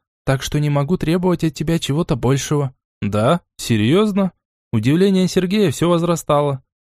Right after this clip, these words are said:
Ему захотелось немного подшутить над ней, и он сказал: "А может, дело в том, что ты не захотела портить только-только наладившиеся отношения с моими невестами?"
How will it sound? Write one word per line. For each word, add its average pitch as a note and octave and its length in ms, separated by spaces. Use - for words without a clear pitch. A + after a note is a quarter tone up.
Ему A#2 260
захотелось B2+ 600
немного A#2 380
подшутить C#3+ 520
над G#2 200
ней, G2 140
и - 180
он E3 160
сказал: C3 560
"А G2+ 100
может, B2 360
дело B2 280
в A2 60
том, C3+ 200
что - 160
ты A2+ 120
не A#2 120
захотела A#2+ 520
портить A#2+ 480
только-только B2 600
наладившиеся A2+ 840
отношения A2 640
с - 80
моими A#2 340
невестами?" C#3+ 720